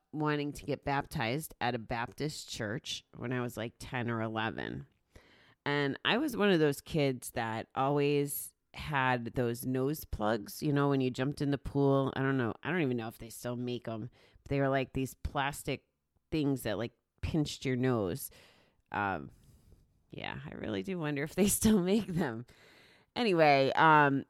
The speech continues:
I really just was not good with water up my nose. Bugged me tremendously. So I was really nervous as I was standing in that church watching.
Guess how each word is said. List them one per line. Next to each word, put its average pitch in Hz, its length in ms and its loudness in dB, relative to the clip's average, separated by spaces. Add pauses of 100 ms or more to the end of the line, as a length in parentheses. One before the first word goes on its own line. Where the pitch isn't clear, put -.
(140)
I 160 60 4
really 170 340 8
just 156 200 -2
was 147 160 -2
not 151 240 4
good 139 140 0
with 131 160 -4
water 123 260 2
up - 80 -2
my 117 100 -4
nose. 107 280 -6
Bugged 135 380 -2
me 117 340 -4
tremendously. 117 800 -6
So 143 180 -4
I 147 40 0
was 143 140 -4
really 196 320 0
nervous 143 540 2
as 117 100 -6
I 123 100 -2
was 120 160 -4
standing 135 440 -2
in 127 140 0
that 117 200 -4
church - 380 -6
watching. 131 720 0